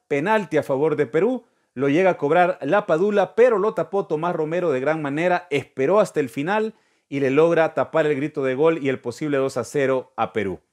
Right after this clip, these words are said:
Después se vinieron más cambios y otras acciones, ingresó Adán Clímaco para que saliera Diego Flores, en ese momento se armó un tridente de zurdos por ese sector: Jorge Cruz, Clímaco y el Cacho Larín,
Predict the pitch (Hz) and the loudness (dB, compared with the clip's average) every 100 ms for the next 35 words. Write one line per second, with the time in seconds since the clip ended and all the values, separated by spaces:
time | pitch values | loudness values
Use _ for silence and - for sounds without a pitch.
0 | _ _ _ 160 151 240 247 196 196 208 | _ _ _ 0 4 4 4 0 0 -2
1 | 196 185 202 208 196 185 156 170 170 151 | -2 -2 -2 -2 -2 -2 -2 -2 -2 -2
2 | 147 214 220 214 180 - 147 131 123 - | -2 2 2 2 -4 -4 -4 -2 -2 0
3 | 165 156 160 - 226 196 - 165 135 123 | 2 2 0 -2 -2 -2 -2 0 0 0
4 | 123 - 123 147 160 147 117 156 147 - | -2 -6 -2 2 2 2 0 0 0 2
5 | 202 208 196 - _ _ - 127 165 196 | 2 2 0 -6 _ _ -8 -4 -4 -2
6 | 170 156 180 175 - 143 143 180 185 - | -4 -4 -4 -4 -2 0 2 2 0 -4
7 | _ 151 196 185 151 175 196 175 135 - | _ -6 -4 0 2 2 2 2 2 2
8 | 240 165 120 - 127 147 139 131 - 208 | 0 0 -2 -2 -2 -2 -4 -8 -4 -2
9 | 113 - _ _ - 151 139 - 214 254 | -2 -6 _ _ -2 0 -2 -2 -2 -2
10 | - _ _ - 202 226 208 208 196 - | -6 _ _ -6 -2 0 -2 -2 -4 -4
11 | 151 139 113 175 170 156 151 214 135 101 | 0 0 2 -2 0 0 2 2 -2 -6